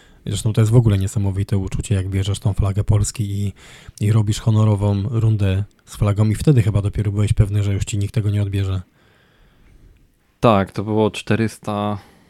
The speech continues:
Speaker 2: pięćset metrów przed metą, dopiero wtedy, y, wiedziałem, że, że ukończę te zawody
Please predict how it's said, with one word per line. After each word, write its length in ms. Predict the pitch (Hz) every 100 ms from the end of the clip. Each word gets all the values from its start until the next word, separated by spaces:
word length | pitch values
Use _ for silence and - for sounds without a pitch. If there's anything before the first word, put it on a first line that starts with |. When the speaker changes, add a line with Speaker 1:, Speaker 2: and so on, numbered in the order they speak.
| _
Speaker 2:
pięćset 340 | - 113 104 101
metrów 280 | 104 -
przed 180 | - 95
metą, 280 | 104 101 98
dopiero 360 | 95 101 101 92
wtedy, 440 | 104 98 98 95 - _ _ _ _ -
y, 220 | 101 95
wiedziałem, 560 | 98 95 101 95 95 92
że, 520 | 92 92 92 90 90 90
że 160 | 90 92
ukończę 380 | 92 98 92 90
te 120 | 95
zawody 680 | 90 95 90 92 90 90